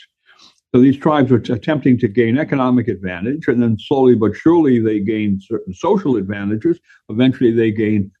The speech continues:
political advantages, and the whole Roman Empire was changed. It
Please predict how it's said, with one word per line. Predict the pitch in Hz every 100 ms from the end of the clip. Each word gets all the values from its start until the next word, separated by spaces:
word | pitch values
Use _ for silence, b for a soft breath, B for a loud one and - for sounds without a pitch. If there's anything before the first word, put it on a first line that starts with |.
| _
political | - 107 208 220 151 107
advantages, | 95 110 98 98 98 165 - B B
and | 139 143
the | 135
whole | 160 170 160 139
Roman | 139 156 139 123
Empire | 147 147 135 117 120 123 120
was | 98 104 101 101
changed. | - 156 147 139 123 131
It | 107